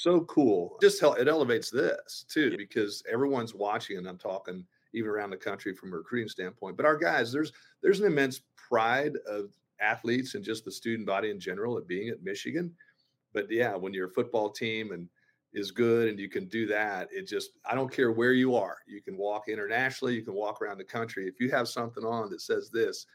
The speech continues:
Speaker 1: you're gonna get at least ten Go Blues. And so our guys are feeling good, and they want, they wanna be a part of that success too. So it also, there's that little bit of that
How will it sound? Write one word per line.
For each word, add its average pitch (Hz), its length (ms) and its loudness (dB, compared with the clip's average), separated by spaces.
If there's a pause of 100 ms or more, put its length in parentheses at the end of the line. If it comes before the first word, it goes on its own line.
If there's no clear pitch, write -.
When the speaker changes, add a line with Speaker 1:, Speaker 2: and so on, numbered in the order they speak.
(160)
Speaker 1:
you're 135 160 4
gonna 139 220 6
get 131 220 6
at 110 100 2
least 139 300 2
ten 131 240 -2
Go 113 200 4
Blues. 107 600 0 (540)
And 101 180 -8
so - 160 0
our 104 140 2
guys 117 360 2
are 110 60 -2
feeling 113 400 2
good, 127 220 2
and 160 100 -2
they 196 100 4
want, 202 260 -2
they 131 120 0
wanna 202 220 -4
be 117 120 -2
a 107 60 -2
part 104 220 -6
of 101 60 -4
that 98 180 -8
success - 440 -12
too. 104 280 -6
So 101 240 -6
it 104 60 -4
also, 110 320 -4
there's 104 180 -12
that 104 180 -4
little 123 200 0
bit 113 140 0
of 104 80 0
that 92 180 -4